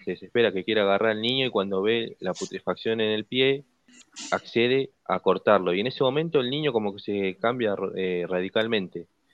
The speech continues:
"Monstruo, monstruo", le grita, "monstruo". Y en la otra página, vu-, vuelve el recuadrito luego, y el niño, que a-,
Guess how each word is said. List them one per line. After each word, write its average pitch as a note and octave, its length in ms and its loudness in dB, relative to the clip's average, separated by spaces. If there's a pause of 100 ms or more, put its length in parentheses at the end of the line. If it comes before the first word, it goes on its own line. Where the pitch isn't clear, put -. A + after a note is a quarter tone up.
(140)
"Monstruo, A2+ 480 2
monstruo", A#2+ 420 -2
le F#2+ 80 0
grita, G2 280 -2
"monstruo". G#2+ 460 -2
Y G#2 120 -2
en A2+ 80 0
la B2 80 2
otra D3 220 0 (120)
página, C3+ 500 0 (720)
vu-, F#2 140 -16
vuelve A2 460 8 (120)
el F#2+ 100 -2
recuadrito G2 500 2
luego, A#2+ 380 4 (320)
y G#2 140 2
el G#2+ 180 4
niño, C#3+ 480 -2 (100)
que F2+ 320 -2
a-, - 120 -6